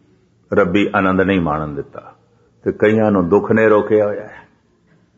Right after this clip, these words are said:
ਇਹ ਵੀ ਮੈਂ ਅਰਜ਼ ਕਰਦੇ ਹਾਂ, ਕਿਧਰੇ ਕਿਧਰੇ ਦੁੱਖ ਰੋਗ ਬਣਦਾ ਹੈ, ਕਿਧਰੇ ਕਿਧਰੇ ਸੁੱਖ ਰੋਗ ਬਣਦਾ ਹੈ। "ਦੁੱਖ ਦਾਰੂ ਸੁੱਖ ਰੋਗ ਬਾਇਆ।"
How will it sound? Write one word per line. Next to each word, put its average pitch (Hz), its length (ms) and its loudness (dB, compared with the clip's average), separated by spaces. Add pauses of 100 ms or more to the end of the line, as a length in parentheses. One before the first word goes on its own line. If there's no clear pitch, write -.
(880)
ਇਹ 90 100 2
ਵੀ 104 120 2
ਮੈਂ 107 140 2
ਅਰਜ਼ 92 180 -4
ਕਰਦੇ - 280 -6
ਹਾਂ, - 440 -20 (400)
ਕਿਧਰੇ 131 380 4
ਕਿਧਰੇ 131 380 2
ਦੁੱਖ 117 400 0
ਰੋਗ 139 340 4
ਬਣਦਾ 117 340 4
ਹੈ, 131 80 4
ਕਿਧਰੇ 120 380 2
ਕਿਧਰੇ 120 340 2
ਸੁੱਖ 143 340 -2
ਰੋਗ 95 320 4
ਬਣਦਾ 87 240 0
ਹੈ। 95 60 4
"ਦੁੱਖ 117 300 0
ਦਾਰੂ 117 640 4
ਸੁੱਖ 151 340 0
ਰੋਗ 123 400 4
ਬਾਇਆ।" 82 420 -4